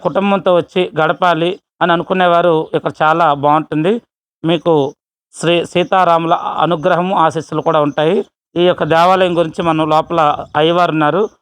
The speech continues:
వారిని కొన్ని విషయాలు అడిగి తెలుసుకుందాం. తర్వాత ఈ దేవాలయం అంతా కూడా నేను మీకు చూపిస్తాను. లోపల ఇప్పుడు స్వామివారికి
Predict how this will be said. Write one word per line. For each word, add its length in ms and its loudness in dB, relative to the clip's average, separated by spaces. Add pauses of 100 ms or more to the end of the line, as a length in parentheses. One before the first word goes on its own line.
(160)
వారిని 320 2 (160)
కొన్ని 220 0
విషయాలు 340 0 (120)
అడిగి 260 0
తెలుసుకుందాం. 420 -2 (320)
తర్వాత 280 0
ఈ 100 -4
దేవాలయం 440 2
అంతా 180 -6
కూడా 180 -2
నేను 200 -2
మీకు 200 -4 (400)
చూపిస్తాను. 520 -2 (400)
లోపల 320 0
ఇప్పుడు 200 0 (160)
స్వామివారికి 580 0